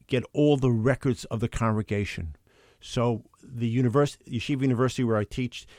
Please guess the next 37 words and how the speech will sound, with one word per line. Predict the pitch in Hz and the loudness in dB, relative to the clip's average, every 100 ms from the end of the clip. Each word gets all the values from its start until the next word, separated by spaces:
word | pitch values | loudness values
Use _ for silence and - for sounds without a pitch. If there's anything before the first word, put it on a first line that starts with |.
| - - | -20 -4
we | 113 | -2
rented | 110 143 120 | 0 0 0
a | 110 | 0
U-Haul | 110 131 127 120 98 | 2 2 2 2 2
van. | 123 131 147 123 - | 0 2 0 -2 -8
I | 110 | -4
got | 107 - | -4 -4
three | 127 139 | -2 -2
strong | 135 - 131 120 110 | -2 -2 2 2 0
students. | - 131 123 160 - - - - | -4 -2 -2 -2 -8 -14 -14 -6
We | 110 | -2
went | 117 143 - _ _ | 0 0 -4 _ _
to | 123 | -4
Virginia | 110 - 135 131 | -4 0 0 2
Avenue. | 113 127 | 0 -2
I | |
said, | 120 127 | -2 -2
"Okay, | 151 - 127 | -2 0 0
guys, | 123 117 120 - - _ - | 0 -2 -2 -6 -14 _ 0
take | 165 - - | 0 0 -4
everything," | - 139 123 - 92 80 - _ _ - | -2 0 0 0 -4 -6 -12 _ _ 0
not | 123 175 180 | 4 4 4
knowing | 135 139 147 135 | 6 8 8 6
that | - - | 2 0
fifteen | 160 - 151 139 | -2 0 0 4
years | 135 156 | 2 2
later | 143 | 2
I'd | 123 123 | 2 0
write | 123 | 0
this | - 127 | 0 -4
book. | - 175 - - - _ _ _ | -2 -2 -2 -8 -20 _ _ _
So | - 87 | -10 -6
I | |
have | 95 113 | -4 -4
all | - 127 120 | -2 -2 0
these | 127 123 110 - | 0 0 -2 -2
records, | 117 147 - 117 98 - | 2 2 2 0 -2 -10